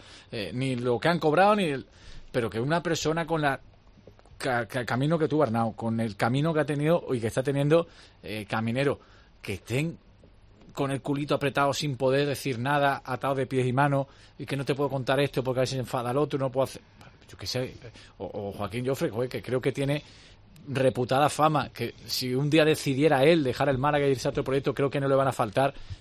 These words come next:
eh, ni despachos de abogados, ni clubes, ni otros estamentos. Que no se atreva nunca a dar ese paso, porque es que también criticamos al Tani, porque es el que está más lejos y el que debería estar aquí en el día a día.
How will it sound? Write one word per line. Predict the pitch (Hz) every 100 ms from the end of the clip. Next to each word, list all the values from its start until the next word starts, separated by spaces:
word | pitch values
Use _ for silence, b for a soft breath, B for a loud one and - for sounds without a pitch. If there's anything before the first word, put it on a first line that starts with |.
| -
eh, | 110
ni | 123
despachos | 123 - 147 180
de | 160
abogados, | 160 127 147 170 180 190 190
ni | 156 135 127 110
clubes, | 170 190 185 190 196 B B -
ni | 131
otros | 147 156
estamentos. | 160 - 131 147 139 104 b b b b b b - -
Que | - 110
no | 113
se | 117
atreva | 143 156 165
nunca | 156 170 170 147
a |
dar | 151
ese | 156 - 147
paso, | 175 185 226
porque | 143
es | 120
que | 156
también | 156 165 196 - 113 -
criticamos | 135 117 120 147 175
al | 143
Tani, | 180 226 208
porque | 131
es | 131
el |
que | 139
está | 151
más | 147 131
lejos | 165 185
y | 190
el | 160
que | 143
debería | 131 131
estar | 135
aquí | 143 135
en |
el | 123
día | 120
a |
día. | 117 196 151